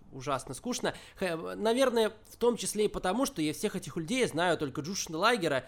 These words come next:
э, Тайгер Маска и Рюски Тагучи. Остальных я практически в деле не видел. Наверное, если как бы всех этих легенд знать, то, наверное, вообще круто получилось.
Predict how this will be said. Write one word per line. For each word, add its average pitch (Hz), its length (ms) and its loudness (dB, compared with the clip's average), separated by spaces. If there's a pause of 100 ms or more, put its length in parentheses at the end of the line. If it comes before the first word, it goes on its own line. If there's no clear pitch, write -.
(420)
э, 139 180 0
Тайгер 165 360 0
Маска 190 360 4
и 139 80 2
Рюски 151 300 -4
Тагучи. 139 440 -4
Остальных 165 360 -2
я 139 80 -4
практически 143 480 -8
в 127 60 -8
деле 151 200 0
не 151 120 2
видел. 131 240 0
Наверное, 196 320 0
если 196 260 0
как 160 160 -4
бы 147 80 -8
всех 190 220 -6
этих 143 180 -10
легенд 151 300 -2
знать, 220 360 0 (380)
то, 135 60 -6
наверное, 175 280 2
вообще 160 300 -2
круто 135 300 -6
получилось. 123 560 -8